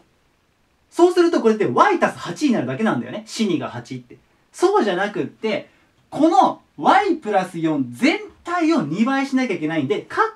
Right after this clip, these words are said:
コをつけてください。で、書き直すんだったら、ここに二が来る感じだね。こうやって。これで二つ目の式が完成となります。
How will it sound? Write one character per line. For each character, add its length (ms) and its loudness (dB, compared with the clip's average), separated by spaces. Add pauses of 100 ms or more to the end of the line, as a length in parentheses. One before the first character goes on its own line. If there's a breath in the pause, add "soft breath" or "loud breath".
コ 140 -8
を 80 -2
つ 140 -12
け 80 0
て 80 -4
く 80 -2
だ 80 -8
さ 160 -6
い。 120 -12 (840)
で、 100 -2
書 120 0
き 100 -2
直 160 0
す 100 -6
ん 40 4
だ 60 0
っ 20 -6
た 80 -6
ら、 60 -8
こ 80 -6
こ 20 -4
に 100 -4
二 80 2
が 140 -2
来 100 -6
る 60 -6
感 160 -6
じ 80 -8
だ 80 -8
ね。 220 -10
こ 100 -12
う 20 -8
や 60 -8
っ 80 -20
て。 200 -20 (2750)
こ 120 -4
れ 60 -4
で 100 -2
二 220 -4
つ 100 -6
目 80 0
の 200 -4
式 200 -18
が 140 -2
完 260 -4
成 160 -8
と 100 -8
な 120 -2
り 100 -4
ま 220 -8
す。 200 -20